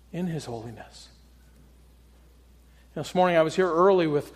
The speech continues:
with Lauren and the praise team, and, and that was one of the questions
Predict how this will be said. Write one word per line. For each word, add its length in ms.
with 140
Lauren 280
and 100
the 60
praise 360
team, 280
and, 80
and 140
that 60
was 120
one 180
of 60
the 60
questions 760